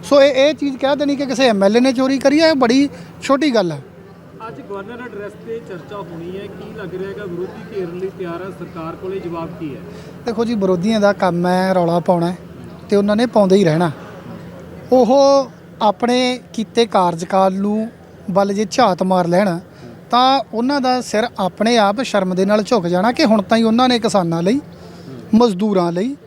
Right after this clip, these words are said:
Speaker 1: ਬੇਰੁਜ਼ਗਾਰਾਂ ਲਈ ਜਾਂ ਜਿਹੜੇ ਛੋਟੇ ਦੁਕਾਨਦਾਰ ਨੇ ਜਾਂ ਪੰਜਾਬ ਦੇ ਲਈ ਕੀ ਕਰਿਆ। ਸੋ ਉਹਨਾਂ ਦਾ ਕੰਮ ਆ ਜੀ ਬੋਲਣਾ ਤੇ ਉਹ ਆਪਦਾ ਬੋਲ ਕੇ ਬਾਹਰ ਆ ਜਾਣਗੇ। ਉਦੋਂ ਬਾਅਦ ਤੁਹਾਡੇ ਉਹ ਸਨਮੁਖ ਹੋ ਜਾਣਗੇ, ਇਹੀ ਉਹਨਾਂ ਦਾ ਕੰਮ ਆ। ਅੰਦਰ ਕੋਈ ਬੈਠ ਕੇ ਉਹਨਾਂ ਨੇ ਪੰਜਾਬ ਦੇ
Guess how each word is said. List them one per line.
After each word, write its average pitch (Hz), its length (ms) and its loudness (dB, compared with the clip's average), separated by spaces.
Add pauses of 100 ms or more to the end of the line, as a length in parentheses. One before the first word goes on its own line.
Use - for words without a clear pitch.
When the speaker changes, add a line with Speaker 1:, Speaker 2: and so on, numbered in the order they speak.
(280)
Speaker 1:
ਬੇਰੁਜ਼ਗਾਰਾਂ 185 640 2
ਲਈ 254 240 0 (400)
ਜਾਂ 226 460 2
ਜਿਹੜੇ 247 520 2
ਛੋਟੇ 208 300 -2
ਦੁਕਾਨਦਾਰ 180 600 -2
ਨੇ 254 260 -2
ਜਾਂ 220 300 2 (160)
ਪੰਜਾਬ 262 400 4
ਦੇ 302 100 0
ਲਈ 269 140 -2
ਕੀ 220 140 -8
ਕਰਿਆ। 165 280 -6 (680)
ਸੋ 262 140 2 (240)
ਉਹਨਾਂ 269 300 0
ਦਾ 285 100 0
ਕੰਮ 226 280 -2
ਆ 233 60 2
ਜੀ 240 120 -4
ਬੋਲਣਾ 220 500 -2
ਤੇ 285 100 -2
ਉਹ 262 200 6
ਆਪਦਾ 220 280 4
ਬੋਲ 196 240 0
ਕੇ 208 120 0
ਬਾਹਰ 202 240 4
ਆ 202 120 2
ਜਾਣਗੇ। 285 240 -2
ਉਦੋਂ 269 140 -2
ਬਾਅਦ 269 160 0
ਤੁਹਾਡੇ 226 380 4 (380)
ਉਹ 254 80 4
ਸਨਮੁਖ 269 400 2
ਹੋ 269 100 6
ਜਾਣਗੇ, 285 320 0
ਇਹੀ 247 100 0
ਉਹਨਾਂ 277 180 0
ਦਾ 285 100 4
ਕੰਮ 269 300 2
ਆ। 262 100 0 (560)
ਅੰਦਰ 262 220 2
ਕੋਈ 277 360 0 (440)
ਬੈਠ 247 240 0
ਕੇ 269 120 -8
ਉਹਨਾਂ 269 160 -6
ਨੇ 269 80 -4
ਪੰਜਾਬ 214 440 0
ਦੇ 240 260 4